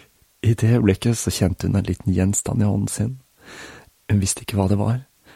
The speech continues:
men, eh, rakte den til Göring og sa, «Her, jeg vil ikke la deg dø som et dyr», før hun sa, «Heil Hitler», og forsvant.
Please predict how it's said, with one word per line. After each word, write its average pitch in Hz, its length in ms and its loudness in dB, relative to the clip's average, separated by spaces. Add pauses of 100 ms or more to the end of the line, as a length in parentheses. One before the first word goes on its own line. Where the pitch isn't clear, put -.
(200)
men, 98 240 4
eh, 95 180 4
rakte 95 300 -2
den 90 100 2
til 92 140 -6
Göring 95 340 4
og 98 80 0
sa, 101 260 -4 (580)
«Her, 117 240 0 (300)
jeg 95 160 0
vil 92 120 2
ikke - 200 -2
la 95 100 2
deg 92 180 0
dø 98 180 2
som 98 160 2
et 95 120 0
dyr», 98 360 0 (320)
før - 160 -6
hun 90 140 -2
sa, 87 260 -4 (140)
«Heil 95 200 2
Hitler», 107 440 0 (160)
og - 120 -6
forsvant. 113 500 -8